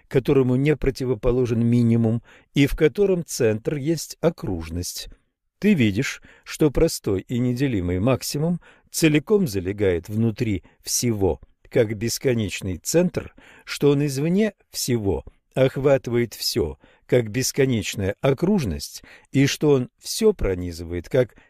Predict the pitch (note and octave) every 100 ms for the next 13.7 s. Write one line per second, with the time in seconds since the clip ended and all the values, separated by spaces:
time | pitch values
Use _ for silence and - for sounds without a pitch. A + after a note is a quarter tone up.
0 | _ G#2 D3 - D#3 D#3 G#3 - - E2+
1 | - A2 A2+ E3 F#2+ E2+ - G2+ _ _
2 | _ _ _ - C3 B2 B2 C3+ C3 F#2+
3 | D#2+ - - E2+ E2 A2+ - - C3+ C3+
4 | - C#3+ - - - _ D3 E3 G3+ -
5 | - G2+ F#2 - A2 A#2+ G#2+ G#2+ G2+ G2
6 | D#3+ - - - _ - D#3 C#3 C#3 C#3
7 | C3 B2 - C#3 F3+ - D#3+ - - A2
8 | D3+ G2+ F2+ F2+ G2+ F#2 - _ _ _
9 | _ C3+ D3 B2 C#3+ D3 - B2 B2 A#2+
10 | A#2 A2 - A2 - C3+ A2+ - A2 -
11 | - _ _ - F#3 F3+ - - _ _
12 | _ - - C#3 C#3 C#3 A#2+ A2 A2 A2+
13 | A#2+ - A2 F2+ E2 G#2 E2+